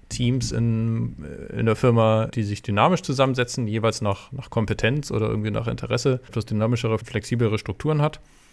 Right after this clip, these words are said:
Und auch Soziokratie, die auch etwas mehr in die Richtung geht, von wegen, wie wollen wir eigentlich Entscheidungen innerhalb der Firma treffen. Meine persönliche Erfahrung ist, dass es im kleineren Rahmen immer noch mal ganz gut umsetzbar ist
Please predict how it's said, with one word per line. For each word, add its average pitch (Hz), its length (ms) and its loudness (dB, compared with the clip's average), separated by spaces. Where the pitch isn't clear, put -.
Und 117 560 0
auch 107 340 2
Soziokratie, 104 840 0
die 110 100 0
auch 104 160 2
etwas 110 240 -4
mehr 98 320 -2
in 101 260 0
die 107 100 2
Richtung 104 340 2
geht, 101 240 0
von 101 180 0
wegen, 98 360 0
wie 107 120 0
wollen 107 180 4
wir 101 80 2
eigentlich 104 200 0
Entscheidungen 101 580 2
innerhalb 101 320 -4
der - 80 -4
Firma 101 260 -6
treffen. 107 340 -8
Meine 113 220 0
persönliche 120 500 0
Erfahrung 117 640 0
ist, 110 200 -6
dass 101 140 -8
es - 120 -12
im 101 80 -8
kleineren 127 440 0
Rahmen 107 380 0
immer 113 260 0
noch 113 100 2
mal 113 120 2
ganz 104 200 -2
gut 107 100 -2
umsetzbar 147 520 2
ist - 260 -4